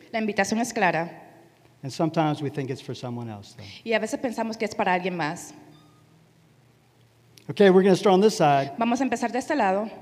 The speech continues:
Speaker 2: You're gonna say your name at the place of world.
Speaker 1: Vas a decir tu nombre en el lugar del mundo.
Speaker 2: "For God so loved."
Speaker 1: Pero Dios amó.
Speaker 2: "For God so loved."
Speaker 1: Pero Dios amó.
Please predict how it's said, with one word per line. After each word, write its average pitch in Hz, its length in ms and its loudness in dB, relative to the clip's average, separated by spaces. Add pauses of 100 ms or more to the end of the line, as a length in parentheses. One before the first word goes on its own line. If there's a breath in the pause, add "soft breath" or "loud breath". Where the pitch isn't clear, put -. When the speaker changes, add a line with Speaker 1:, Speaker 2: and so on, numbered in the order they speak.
(1000)
Speaker 2:
You're 135 120 -6
gonna 143 140 0
say 156 220 2
your 156 100 4
name 165 340 6
at 160 60 0
the 165 80 -8
place 165 280 0
of 147 80 -2
world. 120 400 -4 (280 loud breath)
Speaker 1:
Vas 208 200 -4
a 240 160 4
decir 226 240 -2
tu 254 100 -2
nombre 240 240 0
en 233 80 -4
el 233 60 -2
lugar 214 260 0
del 240 100 0
mundo. 196 380 -2 (400)
Speaker 2:
"For 135 120 -6
God 156 360 2
so 160 180 -2
loved." 160 560 2 (360 loud breath)
Speaker 1:
Pero 214 140 -4
Dios 214 260 -2
amó. 240 440 0 (1600 soft breath)
Speaker 2:
"For 160 120 0
God 175 360 8
so 180 120 2
loved." 175 480 4
Speaker 1:
Pero 208 140 -6
Dios 220 180 0
amó. 240 420 -2